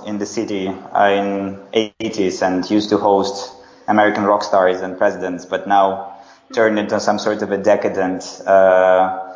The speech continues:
mixed space of luxury and squat, uh,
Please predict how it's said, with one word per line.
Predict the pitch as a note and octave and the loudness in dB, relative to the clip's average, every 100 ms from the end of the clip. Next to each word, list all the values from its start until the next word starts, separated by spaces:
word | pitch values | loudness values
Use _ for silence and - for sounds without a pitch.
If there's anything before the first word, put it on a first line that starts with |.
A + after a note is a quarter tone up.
| - - | -20 -14
mixed | G#2+ G#2+ A2 - - | -6 -4 -4 -6 -10
space | - A#2 G#2+ G#2 - | 0 4 4 2 0
of | - - | -2 2
luxury | A2 G#2+ - G2+ F#2+ F#2+ F#2+ | 2 2 -2 -4 -4 -4 -6
and | - F#2+ F#2 | -4 -6 -6
squat, | - G2+ G#2+ - - - - _ _ _ - | -6 0 0 0 -10 -18 -20 _ _ _ -2
uh, | G#2+ G#2 G#2 | 4 6 6